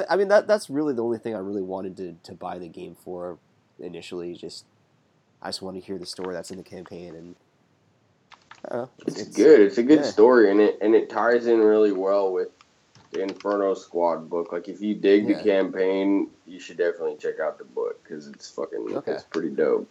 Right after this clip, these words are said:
Speaker 1: Maybe that's what I'll, uh, do, and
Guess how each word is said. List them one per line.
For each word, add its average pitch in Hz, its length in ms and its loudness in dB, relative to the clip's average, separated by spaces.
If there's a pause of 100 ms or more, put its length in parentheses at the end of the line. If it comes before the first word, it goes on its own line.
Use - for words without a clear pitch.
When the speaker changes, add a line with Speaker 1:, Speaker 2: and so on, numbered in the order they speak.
(1800)
Speaker 1:
Maybe 98 180 -12
that's 90 200 -14
what 85 100 -14
I'll, 92 140 -12
uh, 90 140 -14 (440)
do, 90 260 -14
and 90 160 -18